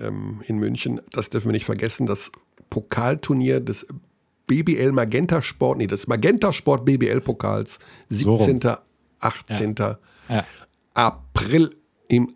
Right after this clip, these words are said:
Speaker 1: Audi Dom. So, und jetzt gehen wir tatsächlich zu Alba Berlin. Wir gehen nämlich zu Johannes Thiemann, also der Spieler, der, ja,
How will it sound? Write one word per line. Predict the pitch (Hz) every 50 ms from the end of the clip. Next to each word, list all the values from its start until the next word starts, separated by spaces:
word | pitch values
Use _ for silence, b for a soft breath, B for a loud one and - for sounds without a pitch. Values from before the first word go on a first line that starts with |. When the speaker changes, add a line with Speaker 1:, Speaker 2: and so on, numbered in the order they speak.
| _ -
Speaker 1:
Audi | - 123 120 117 113 101
Dom. | 95 90 80 - - _ _ _ _ _ _ _ _ b b b b b b b b b b b b b b b b b b b b
So, | b - - 226
und | 185 131 143
jetzt | 196 196 -
gehen | 247 254
wir | 233 208
tatsächlich | 190 180 214 233 240 165 - - - _ - - - -
zu | - - - - 185 185 175 143 127 123 - -
Alba | - 147 156 156
Berlin. | 135 139 135 135 151 185 208 180
Wir | 170 151
gehen | 127 123 160 190 208 208
nämlich | 190 180 185 185 175 - -
zu | - - - 208
Johannes | 185 175 180 123 160 233 214 180 - - - _ _
Thiemann, | - - 208 226 233 220 143 107 95 -
also | - 131 139 131 139 127
der | 107 101 104 156 190 202
Spieler, | 180 - - - 180 180 185 196 185 175
der, | 135 120 127 143 143 151 160 156 156 156 151 156 139 123 - _ _ _ _ _ _ _ _ _ _ _ _ _ _ _ _ _ _ _ _ _ _ -
ja, | 123 127 117 95